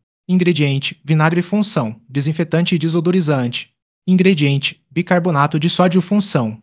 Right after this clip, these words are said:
removedor de manchas e odores. Esses ingredientes são acessíveis e eficazes. Ao optar por produtos de limpeza ecológicos para casa, você não apenas protege sua saúde, mas também cuida do planeta.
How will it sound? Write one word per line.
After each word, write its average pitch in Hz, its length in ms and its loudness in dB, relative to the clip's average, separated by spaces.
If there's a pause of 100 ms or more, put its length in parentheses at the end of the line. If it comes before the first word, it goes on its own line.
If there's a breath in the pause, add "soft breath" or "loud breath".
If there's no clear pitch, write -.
removedor 165 520 2
de 175 80 0
manchas 185 460 0
e 165 80 0
odores. 131 640 -2 (340)
Esses 165 240 -2
ingredientes 151 640 0
são 202 180 2
acessíveis 190 640 0
e 185 40 0
eficazes. 156 880 -2 (280)
Ao 120 140 -4
optar 170 320 -4
por 175 160 -8
produtos 196 500 -6
de 185 80 -2
limpeza 180 400 -2
ecológicos 156 580 -4
para 170 240 -6
casa, 156 460 -4
você 147 240 -6
não 190 140 -2
apenas 180 340 -4
protege 180 460 -4
sua 190 180 -4
saúde, 165 640 -4 (120)
mas 165 220 -2
também 190 320 0
cuida 202 300 -4
do 190 100 -4
planeta. 160 680 -6